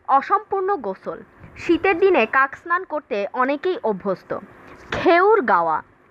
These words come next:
গালাগালি করা। ভদ্রলোক হলে সে এভাবে খেউর গাইতো না। খ্যাংরা কাটি, কাঠি,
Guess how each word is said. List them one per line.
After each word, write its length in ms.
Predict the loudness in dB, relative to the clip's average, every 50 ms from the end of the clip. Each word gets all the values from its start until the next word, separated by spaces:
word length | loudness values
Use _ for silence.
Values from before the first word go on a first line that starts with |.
| -4 2
গালাগালি 500 | 4 4 4 4 2 2 2 0 -2 -4
করা। 340 | -8 -10 -12 -12 -12 -18 -18 _ _ _ _ _ -20 _ -12
ভদ্রলোক 600 | -4 0 2 2 2 2 -2 0 0 0 0 -2 -4
হলে 300 | -4 -4 -2 -2 -2 -4 -4 -6 _ _ _ -18 -10
সে 140 | -6 -4 -4
এভাবে 540 | 0 0 -2 2 2 0 2 2 0 -2 -4 -6
খেউর 400 | -6 0 2 2 4 2 0 -2
গাইতো 340 | 0 0 0 0 -2 -6 -10 -8
না। 160 | -8 -10 -10 _ _ _ _ _ _ _ _ _ _ _ _ _ _ -20 -20 -20 -20 -20 -20 -20 -20 -20 -20 -20 -10 -6
খ্যাংরা 440 | -2 0 0 0 0 0 0 0
কাটি, 360 | 0 0 -4 -4 -6 -10 -20 -20 _ _ _ _ _ _ _ _ _ _ _
কাঠি, 460 | 2 2 2 2 -2 -16 -18 -18